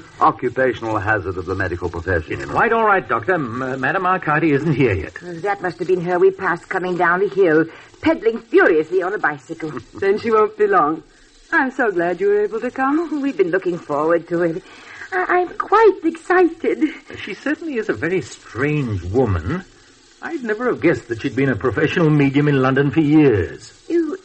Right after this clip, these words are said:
Speaker 3: do you believe in it, Missus Condamine?
Speaker 4: I'm afraid not, but I do think it's interesting.
Speaker 1: Uh, what exactly are you hoping to get from her, Charles?
Speaker 2: Oh, jargon, principally. Uh, you know, a few tricks of the trade. I haven't been to a seance in years. I want to refresh my memory,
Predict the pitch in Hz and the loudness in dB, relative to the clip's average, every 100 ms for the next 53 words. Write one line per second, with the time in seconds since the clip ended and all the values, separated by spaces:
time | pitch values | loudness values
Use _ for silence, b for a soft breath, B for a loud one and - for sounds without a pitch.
0 | 381 320 339 392 330 226 196 190 160 165 | 4 6 8 8 6 4 2 2 4 2
1 | 160 170 165 160 175 147 131 131 123 - | 0 0 0 -2 -4 -4 -4 -6 -10 -18
2 | - 254 247 233 254 233 185 185 - _ | -2 0 0 0 0 2 0 -2 -6 _
3 | _ 233 226 202 294 311 320 247 - 185 | _ 2 2 2 -2 -2 -2 -2 -4 -4
4 | 262 427 - - - - 233 269 294 208 | -2 -6 -6 -10 -8 -6 2 2 2 2
5 | 233 208 190 180 165 156 127 143 139 120 | 2 2 2 2 4 4 4 4 2 -2
6 | 113 101 120 120 - 95 85 80 82 76 | -4 0 2 2 0 -2 -2 -4 -2 -2
7 | 69 64 226 339 302 196 101 131 139 131 | -2 -6 -8 -8 -8 -6 -2 2 2 2
8 | 143 127 135 131 127 131 156 120 110 113 | 0 0 -2 0 0 2 4 4 2 2
9 | 151 123 113 135 117 107 - - 151 - | 2 2 0 -2 -2 -6 -6 -8 -8 -6
10 | 113 98 - 135 170 165 B B 208 233 | -8 -4 0 2 2 -2 B B -6 -4
11 | 185 190 175 165 196 190 180 170 170 180 | -4 0 -2 -2 -4 -4 -4 -4 2 4
12 | 135 135 147 139 127 160 151 143 143 147 | 4 0 0 -2 -2 -4 -4 -2 -2 0
13 | 135 95 | 0 0